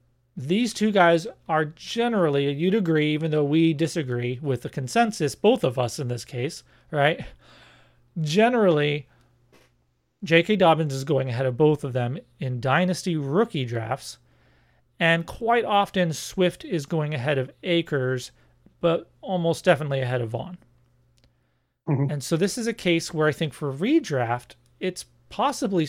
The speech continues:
Speaker 1: I think it should be swapped. And so we wanna both, we're both pretty passionate about these guys. Now, my guy's Cam Akers.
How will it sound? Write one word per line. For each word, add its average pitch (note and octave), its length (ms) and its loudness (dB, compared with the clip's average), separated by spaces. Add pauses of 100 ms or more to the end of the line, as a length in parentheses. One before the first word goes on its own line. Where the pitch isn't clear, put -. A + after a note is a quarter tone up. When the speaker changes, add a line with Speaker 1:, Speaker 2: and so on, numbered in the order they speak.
Speaker 1:
I G#3+ 140 4
think B3 180 -4
it F3 60 -2
should D#3 220 -6
be C#3+ 120 -6
swapped. - 520 -8 (1000)
And D3+ 160 -2
so E3 200 2
we E3 280 4
wanna C4 280 4
both, F#3 260 4
we're A3 140 6
both C#4+ 260 4
pretty C4 260 -2
passionate F#3+ 520 2
about D3+ 240 4
these C#3 160 -6
guys. C#3+ 420 -10 (600)
Now, D3+ 120 2
my F#3 180 6
guy's G#3+ 260 8
Cam A3 240 4
Akers. E3+ 440 4